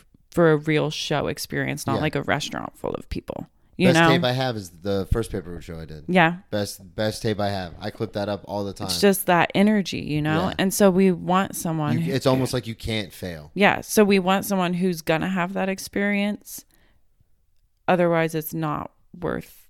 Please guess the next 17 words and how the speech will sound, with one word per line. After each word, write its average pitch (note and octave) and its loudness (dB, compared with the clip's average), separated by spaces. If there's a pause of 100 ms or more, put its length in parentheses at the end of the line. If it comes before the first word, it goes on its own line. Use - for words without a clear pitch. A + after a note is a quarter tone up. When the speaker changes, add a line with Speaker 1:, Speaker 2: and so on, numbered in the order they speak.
(120)
Speaker 1:
having D3+ -4
them D3 -4
in C#3+ -6
that - -6
room. - -4
Speaker 2:
Yeah. - -4
Speaker 1:
Like, - -6 (220)
if E3+ -6
you're E3 -2
gonna E3 -2
hate D#3 0
it D3 -2
up - -10
there, - -4 (400)
Speaker 2:
Yeah. G2+ -10
Speaker 1:
you D#3+ 2
know? D3+ 0